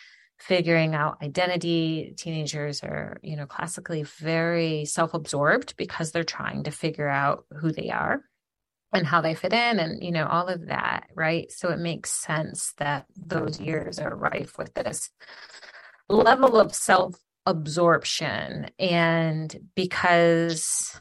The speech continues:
um, one of the things, and we've talked about this many times in the past, it's like,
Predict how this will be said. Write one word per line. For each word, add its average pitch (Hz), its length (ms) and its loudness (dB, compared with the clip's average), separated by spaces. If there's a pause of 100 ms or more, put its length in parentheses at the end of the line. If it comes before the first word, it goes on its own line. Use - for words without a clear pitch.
(220)
um, 170 680 -2 (880)
one 196 380 6
of 180 100 4
the 175 100 2
things, 165 800 -2 (460)
and 165 160 0
we've 165 260 -2 (380)
talked 180 240 2
about 151 200 -4
this 147 220 -4
many 165 260 -4
times - 300 -12
in - 60 -14
the 196 80 -8
past, 302 300 0
it's 185 140 -2
like, 196 200 4